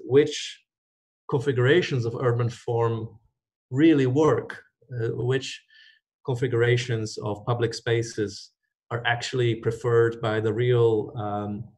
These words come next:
people, not based on assumption of the designer, but by showing and understanding the real use of, of, uh, people and how they sort of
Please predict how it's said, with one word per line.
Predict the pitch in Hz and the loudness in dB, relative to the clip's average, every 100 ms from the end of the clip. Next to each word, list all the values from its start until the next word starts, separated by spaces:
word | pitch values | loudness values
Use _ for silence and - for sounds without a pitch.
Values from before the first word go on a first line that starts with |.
| - | -4
people, | 147 143 107 | -2 0 -2
not | 113 135 123 | -2 -2 0
based | 123 120 | 0 0
on | 113 107 | -4 -6
assumption | 104 139 139 127 123 | -4 -2 -2 -2 -2
of | 107 107 | -2 -4
the | |
designer, | 104 110 135 151 120 101 | -6 -2 0 0 0 -2
but | 104 104 - _ - _ - | -4 -8 -10 _ -20 _ -6
by | 113 110 107 | -2 0 0
showing | - 135 131 131 117 107 104 | -2 -2 0 0 0 -2 -4
and | 104 104 | -6 -6
understanding | 107 104 - 120 131 113 107 | -6 -6 -6 -4 0 0 0
the | 101 | -2
real | 107 123 113 | 0 2 2
use | 113 123 101 - 107 | 0 0 -2 -6 -10
of, | 101 - - | -10 -12 -14
of, | 101 98 - _ _ _ _ _ _ - | -10 -10 -14 _ _ _ _ _ _ -14
uh, | 104 104 101 | -8 -6 -6
people | 101 127 120 107 | -4 -4 -2 -2
and | 101 101 | -2 -4
how | 110 110 | -2 -2
they | 107 104 104 | 0 0 -2
sort | 101 | -2
of | 101 | -4